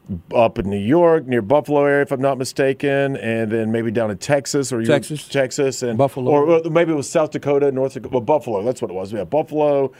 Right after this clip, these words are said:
Speaker 1: Texas. You were going to, uh, like, one of the Dakotas, if I'm not mistaken.
Speaker 2: I'm, I'm still going to Dakotas. I told Mister Wintertime, I'm not coming out there right
Speaker 1: No,
Speaker 2: now.
Speaker 1: don't,
Speaker 2: No, I'm
Speaker 1: don't
Speaker 2: not,
Speaker 1: go in
Speaker 2: no,
Speaker 1: the winter.
Speaker 2: no, I'm not.
Speaker 1: Don't
Speaker 2: I'm
Speaker 1: go to Buffalo in the winter
Speaker 2: no,
Speaker 1: either.
Speaker 2: no, I've, I've, I'm not going to Buffalo, but, um,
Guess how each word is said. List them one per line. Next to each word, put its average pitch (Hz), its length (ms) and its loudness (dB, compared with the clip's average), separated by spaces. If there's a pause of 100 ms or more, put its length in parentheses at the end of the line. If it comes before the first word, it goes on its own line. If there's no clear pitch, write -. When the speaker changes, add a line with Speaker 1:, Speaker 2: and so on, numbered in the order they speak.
(260)
Speaker 1:
Texas. 151 600 0
You 143 60 0
were 131 60 4
going 143 280 0
to, 135 80 2
uh, 113 280 2
like, 104 220 -2
one 131 140 0
of 123 60 -2
the 117 60 -2
Dakotas, 151 560 -2
if 139 100 -8
I'm 139 100 -2
not 139 160 -2
mistaken. 143 420 0
Speaker 2:
I'm, 143 60 0
I'm 160 180 0
still 190 300 0
going 190 200 0
to 185 100 -2
Dakotas. 160 400 -2
I 139 60 2
told 147 260 -2
Mister 147 200 -2
Wintertime, 131 540 0
I'm 131 100 0
not 139 160 0
coming 143 260 -2
out 107 180 -6
there 101 140 -10
right 101 80 -6
Speaker 1:
No, 156 240 4
Speaker 2:
now. 131 60 0
Speaker 1:
don't, 180 360 0
Speaker 2:
No, 117 120 -4
I'm 120 60 2
Speaker 1:
don't 165 160 6
Speaker 2:
not, 139 100 -2
Speaker 1:
go 185 200 6
in 185 60 2
Speaker 2:
no, 175 60 2
Speaker 1:
the 170 40 2
winter. 127 300 2 (140)
Speaker 2:
no, 123 120 -4
I'm 139 80 0
not. 143 240 -2
Speaker 1:
Don't 156 120 4
Speaker 2:
I'm 165 60 2
Speaker 1:
go 202 80 6
to 202 60 4
Buffalo 180 340 2
in 165 80 2
the 156 60 0
winter 160 240 4
Speaker 2:
no, 147 180 2
Speaker 1:
either. 165 100 -2
Speaker 2:
no, 185 120 4
I've, 175 280 0
I've, 147 360 0
I'm 143 220 -6
not 143 180 -4
going 131 180 -6
to 123 60 -8
Buffalo, 107 500 -12 (160)
but, 110 140 -10
um, 110 260 -8